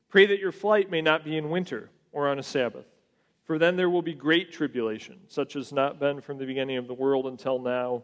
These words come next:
no, and never will be." This part of the passage is where it's important to remember that, uh,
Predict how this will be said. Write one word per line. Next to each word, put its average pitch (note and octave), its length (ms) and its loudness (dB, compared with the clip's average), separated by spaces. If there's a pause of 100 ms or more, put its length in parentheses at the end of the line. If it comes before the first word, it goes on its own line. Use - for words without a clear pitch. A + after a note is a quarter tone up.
(120)
no, A#2+ 500 -2
and A#2 180 -10
never A2+ 240 -2
will A2 300 -6
be." G#2 240 -16 (1160)
This F3+ 280 6
part B3 220 4
of A#3 80 2
the A3 60 0
passage G#3 440 -2
is D#3+ 200 -4
where D#3+ 160 4
it's D3+ 120 -2
important E3 460 -2
to D3+ 60 -4
remember D3+ 400 0
that, C3 420 0 (100)
uh, A#2+ 460 -2